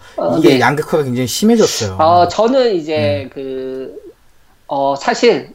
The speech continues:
Speaker 1: 이것은, 어, 신생팀을 빨리 두 팀을 만드는 후유증이다. 저는 이렇게 보고
Speaker 2: 네네.
Speaker 1: 싶습니다. 네.
Speaker 2: 네.
Speaker 1: 어, 사실 그 특히 가장 이익을 많이 본 팀은 엔씨라고 할 수 있겠는데요.
Speaker 2: 아, 네.
Speaker 1: 네.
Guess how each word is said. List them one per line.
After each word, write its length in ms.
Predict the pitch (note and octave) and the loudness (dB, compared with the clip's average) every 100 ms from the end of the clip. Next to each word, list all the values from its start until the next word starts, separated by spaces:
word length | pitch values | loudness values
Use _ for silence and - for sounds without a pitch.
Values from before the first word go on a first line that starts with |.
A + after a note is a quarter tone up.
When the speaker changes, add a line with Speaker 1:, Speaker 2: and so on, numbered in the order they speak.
| _ | _
Speaker 1:
이것은, 680 | F#3+ F#3 G3 F#3+ A#3+ A#3+ C#4 _ _ _ _ | -6 0 2 2 0 -2 -8 _ _ _ _
어, 140 | - | -20
신생팀을 1120 | - - D4 C#4 C4+ A#3 - G#3+ G3+ G3 G3 _ _ _ _ _ _ | -10 0 2 2 0 -2 -4 0 2 2 0 _ _ _ _ _ _
빨리 560 | A#3 A#3 A#3 A3+ A3 - _ - | 0 0 -2 -4 -8 -18 _ -12
두 120 | - | -12
팀을 240 | - F#3 | -4 -2
만드는 580 | D#3+ A#2+ B2 D3 G3+ G#3+ - _ | -2 -4 -4 -2 0 -2 -12 _
후유증이다. 460 | - A#3+ G3 D3+ | -8 -4 -2 -2
저는 200 | A#2 B2+ | -4 -6
이렇게 280 | B2+ - B2 | -4 -4 -6
보고 120 | B2+ | -2
Speaker 2:
네네. 260 | C#3 C#3+ A2+ | 4 4 2
Speaker 1:
싶습니다. 300 | G2+ B2 B2+ | -2 -4 -6
네. 160 | B2 A#2+ _ | -6 -10 _
Speaker 2:
네. 240 | A2 G2+ F#2+ G2 _ | -8 -8 -10 -14 _
Speaker 1:
어, 300 | D#3 D#3+ D#3+ | 2 4 4
사실 720 | D#3 B3+ C4+ C#4 C4 B3+ - - | 2 -2 0 2 2 0 -4 -6
그 360 | E3 D3+ - - _ _ | -2 -2 -2 -8 _ _
특히 380 | - A3+ D#3 - _ _ _ _ | 0 2 2 -6 _ _ _ _
가장 300 | - F3 A#3 F#3 | -6 0 2 2
이익을 220 | F3+ F#3 | 2 2
많이 260 | E3 D3 D3 | 2 0 -2
본 140 | C#3+ - | -4 -6
팀은 220 | D#3 C#3+ | -8 -8
엔씨라고 760 | D#3 G3+ G3+ - G3 D3 C#3+ B2 | -2 -2 -2 -2 0 0 -4 -10
할 140 | - D3 | -12 -12
수 100 | C3+ | -10
있겠는데요. 560 | A#2 B2+ A2 A2 A2 | -8 -4 -2 0 -2
Speaker 2:
아, 120 | A2 F#2+ | -4 -6
네. 220 | F#2+ F#2 F#2 - | -8 -10 -14 -2
Speaker 1:
네. 340 | F#3 D#3 - | 0 0 -4